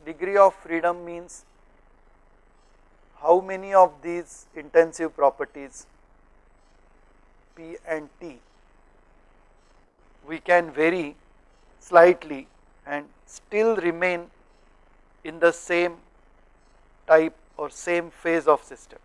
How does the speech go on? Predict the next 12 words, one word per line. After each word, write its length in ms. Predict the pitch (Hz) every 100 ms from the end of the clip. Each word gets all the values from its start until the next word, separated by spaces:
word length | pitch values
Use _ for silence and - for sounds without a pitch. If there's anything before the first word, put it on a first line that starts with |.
| _ _ _ _ _ _ -
For 220 | 156 180
example, 640 | 180 180 180 175 180 160 - _ _
if 80 | 160 -
you 160 | 170 165
are 260 | 165 165 - _ _ _ _
here, 320 | 180 175 127 - -
what 200 | 147 -
we 120 | 160
call 240 | 151 151 156
superheated 800 | - 156 - 165 160 - 156 135
vapor, 340 | 143 - 131 - _ _ _ _ _ _ _ _ 214 208 _ _ _ _ _ _ _ _ _ _ _ _ _ _ _ _
then 280 | 185 214